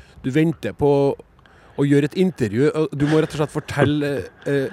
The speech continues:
lytterne det, for at jeg, jeg, de hører kanskje at jeg er litt eksaltert i dag.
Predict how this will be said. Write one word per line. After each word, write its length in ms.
lytterne 480
det, 180
for 120
at 100
jeg, 340
jeg, 100
de 120
hører 240
kanskje 200
at 60
jeg 120
er 120
litt 100
eksaltert 560
i 60
dag. 180